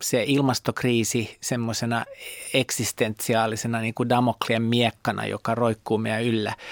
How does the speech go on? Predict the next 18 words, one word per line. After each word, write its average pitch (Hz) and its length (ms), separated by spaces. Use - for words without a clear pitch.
Ja, 110 240
ja 113 80
se, 120 220
että, 110 420
että 107 420
maailmalla 120 520
jo 131 140
nyt 156 340
huomataan 110 560
sen, 117 240
sen 110 180
vaikutuksia. 101 800
Ja 123 80
miten 135 300
täysin 143 640
haluttomia 120 840
tai 117 200
kyvyttömiä 123 880